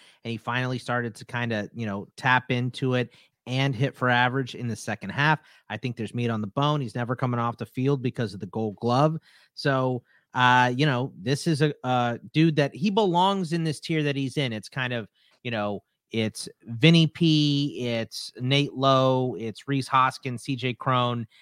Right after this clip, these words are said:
and Walker belongs in that group. And I have him just below Nate Lowe, uh, in, in that group right there. So he's my second in that kind of spot where he's at, and a great power addition if you're looking for it in fantasy.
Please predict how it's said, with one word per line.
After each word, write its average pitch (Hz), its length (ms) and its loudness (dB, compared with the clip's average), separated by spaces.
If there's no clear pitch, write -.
and 120 280 -2
Walker 123 380 2
belongs 117 560 0
in 123 100 2
that 123 240 0
group. 139 260 -2
And 92 100 -10
I 104 140 -6
have 107 320 -4
him 110 460 -2
just - 260 -2
below 120 300 0
Nate 120 260 0
Lowe, 104 400 -2
uh, 104 400 2
in, 120 200 0
in 117 240 -2
that 113 240 0
group 120 280 -2
right 98 280 0
there. 98 240 0
So 98 340 0
he's 107 300 -6
my 101 120 -2
second 110 500 -2
in 107 260 -6
that 98 260 -4
kind 131 160 2
of 110 80 0
spot 123 360 4
where 123 160 2
he's 110 200 0
at, 147 400 4
and 113 480 -4
a 113 100 -6
great 107 460 -4
power 117 320 6
addition 104 560 0
if 101 200 -8
you're 104 100 -2
looking 117 220 -4
for 95 220 -6
it 71 60 -10
in 90 80 -10
fantasy. 101 520 -8